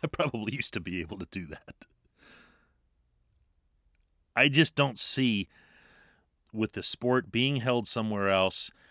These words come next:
uh, there's virtually, as, as you know, no American media up there.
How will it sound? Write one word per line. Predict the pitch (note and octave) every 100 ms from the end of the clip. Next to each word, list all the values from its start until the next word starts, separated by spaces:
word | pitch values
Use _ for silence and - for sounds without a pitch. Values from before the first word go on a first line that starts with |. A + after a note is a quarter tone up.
| - - -
uh, | F2+
there's | F#2+ F#2+
virtually, | F#2 C3 D#3 - G#2 F#2 F#2 -
as, | F2+ E2+ D#2+ - - - _ _ -
as | F#2 E2
you | A#2 A2+
know, | G#2 F#2 F#2 G#2 _ _ _ _ _ _ _ _ _ -
no | F2 G2+ C3+ C#3
American | G#2+ G#2 G2 - E2+
media | G2 F2+ D#2+ C2+ - _ _ _ _ -
up | E2 -
there. | D#2+ C#2+